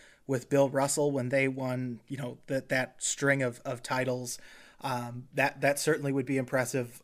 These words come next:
Uh, Showtime Lakers, that'd be one to be kind of fun to, uh, to be around. But, uh, if you're looking football,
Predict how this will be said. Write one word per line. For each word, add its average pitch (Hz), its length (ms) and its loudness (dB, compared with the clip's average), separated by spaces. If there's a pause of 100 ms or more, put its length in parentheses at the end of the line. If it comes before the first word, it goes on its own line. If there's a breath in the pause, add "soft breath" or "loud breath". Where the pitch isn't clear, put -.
Uh, 139 140 -4
Showtime 151 580 4
Lakers, 147 600 4 (380 loud breath)
that'd 139 160 4
be 143 120 6
one 139 240 4
to 131 80 0
be 123 120 -2
kind 135 200 0
of 127 80 -2
fun 131 340 0
to, 131 360 2
uh, 123 220 4
to 127 160 -6
be 131 160 0
around. 127 580 0
But, 123 260 0 (440 loud breath)
uh, 127 260 0
if 123 120 -6
you're 139 100 2
looking 156 260 0
football, 135 640 2